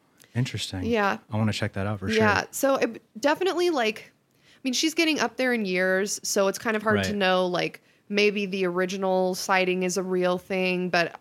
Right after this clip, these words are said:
Speaker 2: maybe some of the things she claims that have happened more recently could be just, like, delusions. But you never, it's hard because you walk a fine line. There's,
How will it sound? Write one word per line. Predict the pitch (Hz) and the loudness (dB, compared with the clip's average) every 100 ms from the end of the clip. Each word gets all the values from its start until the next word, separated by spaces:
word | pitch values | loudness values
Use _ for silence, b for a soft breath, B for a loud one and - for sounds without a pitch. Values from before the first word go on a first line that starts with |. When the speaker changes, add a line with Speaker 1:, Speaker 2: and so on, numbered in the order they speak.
| - | -10
Speaker 2:
maybe | 196 185 180 180 165 | -4 -2 -2 -4 -6
some | - 196 | -4 -2
of | 180 | -2
the | |
things | 175 190 185 | -2 -2 -2
she | - 190 | -4 -8
claims | - 180 180 185 | -2 -2 0 -2
that | |
have | 180 | -2
happened | 185 175 185 | 0 -2 0
more | 175 160 | -4 -4
recently | 165 180 196 - 185 185 170 - | -4 -6 -6 -4 -2 -2 -2 -6
could | 196 180 165 - _ - | -2 -2 -2 -14 _ -6
be | 180 180 180 175 180 b b - | -2 0 0 -2 -4 b b -12
just, | 170 - | -10 -6
like, | 151 156 156 _ _ _ _ _ _ _ _ | -2 -2 -4 _ _ _ _ _ _ _ _
delusions. | 180 185 208 202 214 202 | -4 -2 0 0 0 0
But | 202 | 0
you | 202 | 2
never, | 226 247 277 285 B B | 2 2 0 -2 B B
it's | - - | -8 0
hard | 339 349 | 2 2
because | 226 240 247 | 0 -4 -4
you | 254 | -2
walk | 247 277 | 0 0
a | 311 | -2
fine | 247 240 | -2 -2
line. | 254 269 185 170 | 2 2 2 2
There's, | 220 220 | 0 0